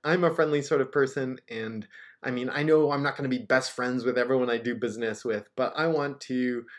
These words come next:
kind of have a friendly type relationship with my customers and with everyone that I work with. So I always mix friendship and business. Another immutable law that I have is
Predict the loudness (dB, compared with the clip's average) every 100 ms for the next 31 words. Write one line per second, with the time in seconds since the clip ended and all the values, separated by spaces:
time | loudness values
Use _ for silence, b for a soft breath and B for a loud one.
0 | B -6 -4 -4 -8 -8 -10 -16 -6 -4
1 | -2 -2 -2 -4 -6 -6 -6 -4 -4 -6
2 | -10 -10 -10 B B -8 -4 -2 -4 -8
3 | -6 -8 -6 -6 -4 -6 -10 -12 -10 -10
4 | -10 -12 -10 -6 -4 -4 -4 -10 -8 -8
5 | -8 -8 -8 -10 -14 _ B B B -8
6 | -6 -6 -4 -4 -2 0 0 0 -4 -10
7 | -12 -12 -12 -12 -12 -14 -14 -16 -20 -20
8 | -20 _ _ _ _ _ _ -6 -2 4
9 | 6 6 2 2 2 2 0 -2 -2 -2
10 | -4 -4 -4 -4 -2 -2 -4 B B B
11 | -2 4 4 2